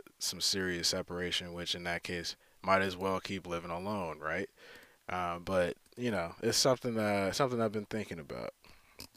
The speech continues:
Uh, but anyways, curious to know, uh, listeners' thoughts on that. Uh, you know, check out Scenes of a Marriage.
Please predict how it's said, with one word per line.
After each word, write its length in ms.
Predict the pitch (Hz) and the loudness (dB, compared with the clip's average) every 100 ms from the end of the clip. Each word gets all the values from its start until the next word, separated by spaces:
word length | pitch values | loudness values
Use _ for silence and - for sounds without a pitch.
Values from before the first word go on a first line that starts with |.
| - - _ - 104 | -20 -20 _ -6 -4
Uh, 240 | 117 85 - | -4 -6 6
but 220 | 127 139 - | 8 8 8
anyways, 500 | 165 135 101 90 - - - - - | 8 10 8 0 -6 -10 -16 -18 -8
curious 680 | - 160 147 143 139 131 - | 4 10 12 12 12 8 4
to 300 | 135 123 120 113 | 4 4 4 4
know, 640 | 113 120 120 120 120 123 - - - | 6 6 6 4 0 -4 -14 -14 -4
uh, 460 | 104 104 104 101 101 | 0 0 0 -2 0
listeners' 520 | 110 113 110 107 - | 0 0 0 0 4
thoughts 340 | 113 104 - | 6 6 4
on 180 | 110 104 | -2 0
that. 280 | 107 107 - - _ | 2 2 0 -6 _
Uh, 480 | 98 92 90 90 87 85 92 | -6 -2 -2 -2 -6 -8 -8
you 120 | 98 | -6
know, 160 | 92 | -6
check 280 | 92 104 98 | -2 0 2
out 160 | 107 92 | 2 2
Scenes 220 | 104 95 | -2 -6
of 60 | 95 | -8
a 60 | |
Marriage. 600 | 95 95 95 92 - - | -6 -2 0 0 -2 -4